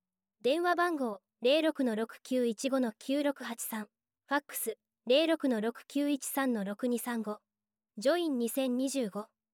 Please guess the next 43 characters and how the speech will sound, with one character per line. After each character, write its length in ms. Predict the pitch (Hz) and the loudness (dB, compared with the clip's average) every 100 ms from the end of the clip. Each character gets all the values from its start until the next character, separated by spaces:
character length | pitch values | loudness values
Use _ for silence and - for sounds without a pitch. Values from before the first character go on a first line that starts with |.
| _ _ 233 | _ _ -2
大 140 | 285 | 0
阪、 340 | 285 294 240 - _ _ _ | 0 -4 -6 -8 _ _ _
関 200 | - 359 | 0 0
西 240 | 339 262 190 | 2 -2 -2
万 180 | 202 262 | -4 -2
博 260 | 302 - | -4 -6
ク 120 | - 294 | -2 -2
イ 80 | |
ズ。 180 | 233 208 _ _ _ _ _ | -2 -8 _ _ _ _ _
開 220 | - 277 349 | -2 0 0
幕 220 | 359 359 | -2 -2
日 100 | 320 | 0
の 100 | 226 | 0
正 240 | - 233 | 0 -2
午 120 | 247 | -2
頃。 240 | 247 226 202 _ _ _ _ _ _ | -4 -6 -6 _ _ _ _ _ _
万 220 | 226 311 | 0 2
博 220 | 339 339 - | 2 -2 0
会 220 | 330 311 | 0 4
場 160 | 302 | 2
の 140 | 277 233 | 2 2
上 200 | 240 254 | 2 0
空 200 | 269 254 | 0 0
で 180 | 240 - - | 0 -4 0
ブ 100 | 226 | 2
ル 120 | 302 | 4
ー 20 | |
イ 120 | 349 370 | 2 2
ン 60 | |
パ 140 | 381 359 | 2 0
ル 80 | |
ス 100 | - | 0
の 120 | 226 190 | -2 -4
展 220 | 220 254 | -4 -2
示 100 | 285 | -2
飛 100 | - | 0
行 180 | 302 254 | 0 0
が 180 | 202 | -2
行 120 | 185 208 | -4 -4
わ 200 | 208 208 | -4 -6
れ 100 | 202 | -6
ま 120 | 202 | -8
す。 160 | - | -12